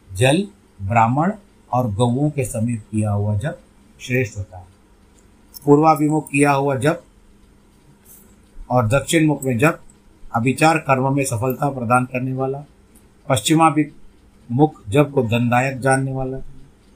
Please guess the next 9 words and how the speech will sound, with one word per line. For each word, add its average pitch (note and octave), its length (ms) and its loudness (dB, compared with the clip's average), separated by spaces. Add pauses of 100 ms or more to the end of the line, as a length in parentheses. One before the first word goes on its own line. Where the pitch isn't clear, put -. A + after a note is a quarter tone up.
(140)
उत्तराभिमुख C#3+ 840 2
जो A#2 220 -2
जप C3+ 220 0
होता A#2 320 0
है A#2 240 -2 (340)
वो D3+ 240 4 (240)
शांतिदायक G#2+ 800 -2
होता - 220 -20
है। E2+ 100 -20